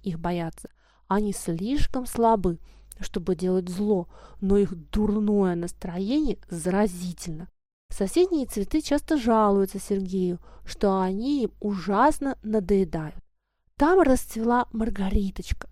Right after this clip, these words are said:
скоро ее свадьба, а злые Анютины глазки над ней смеются и изводят ее так, что она боится подурнеть. Левкои, оказывается, очень глупы, а розы сентиментальны.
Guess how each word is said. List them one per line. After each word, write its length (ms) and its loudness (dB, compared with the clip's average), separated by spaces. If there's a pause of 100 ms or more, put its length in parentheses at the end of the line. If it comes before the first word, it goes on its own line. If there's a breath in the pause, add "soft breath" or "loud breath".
скоро 420 0
ее 320 0
свадьба, 640 -2 (160)
а 120 4
злые 380 2
Анютины 420 -4
глазки 520 0 (100)
над 200 -6
ней 160 -8
смеются 540 -6 (100)
и 160 0
изводят 640 -2
ее 180 -8 (120)
так, 380 -2 (280)
что 220 0
она 180 4
боится 540 -2
подурнеть. 800 -4 (360 soft breath)
Левкои, 720 4 (100)
оказывается, 760 0
очень 400 -2
глупы, 440 -2 (200)
а 220 2
розы 540 0
сентиментальны. 1040 -6